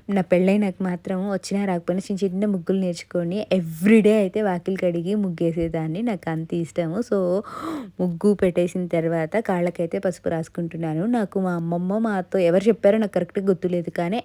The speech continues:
every మంగళవారం and శుక్రవారం కాళ్ళకు పసుపు రాసుకుంటే మంచిదని చెప్పారు. ఇండియాలో ఉన్నప్పుడు చక్కగా ఫాలో అయ్యేదాన్ని.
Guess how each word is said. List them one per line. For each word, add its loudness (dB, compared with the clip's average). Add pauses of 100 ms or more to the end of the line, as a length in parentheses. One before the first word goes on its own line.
every 4
మంగళవారం 0
and -6
శుక్రవారం -2
కాళ్ళకు -4
పసుపు -4
రాసుకుంటే -2
మంచిదని -6
చెప్పారు. -6 (420)
ఇండియాలో 6
ఉన్నప్పుడు -2
చక్కగా -2
ఫాలో 0
అయ్యేదాన్ని. 0